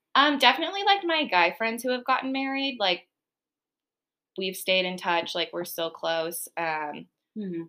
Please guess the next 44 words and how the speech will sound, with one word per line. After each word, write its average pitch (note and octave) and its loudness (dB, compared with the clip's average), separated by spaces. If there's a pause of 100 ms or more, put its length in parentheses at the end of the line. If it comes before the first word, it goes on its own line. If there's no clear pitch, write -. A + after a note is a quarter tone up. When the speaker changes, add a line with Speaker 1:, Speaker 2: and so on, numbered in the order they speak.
Speaker 1:
some D4+ -4
of F#4 -6
my F#4 0
girlfriends A3 -2
that A3+ 0
have A3 -2
done A3+ -4
that, A3 0
like, F3+ -2 (1080)
I, E4+ 2 (920)
we're B3 0
not D#4+ 4
as F4+ 0
close F#3+ 2
as A#3+ -2
I G#3+ 4
would F#3 -4
like D#3+ 2
to A#3 -4
be. C4+ -4 (140)
Speaker 2:
Yeah. F3+ -2
Speaker 1:
But D4 0
I E4 0
think E4+ -6
it's D#4+ -4
just C#4+ -6
because, B3+ -2 (140)
it's C4 -8
not E4 -4
because A3+ -6
there's E3+ -2
any, E3+ -6
like, E3 -8 (840)
animosity F#3 -4
or D#3+ -2
nothing G3 -4
happened. E3+ -2
It's D#3+ -6
just, - -6 (420)
well, E3 2
my F#3 0
day F3+ -2
consists F3 -6
of E3+ -2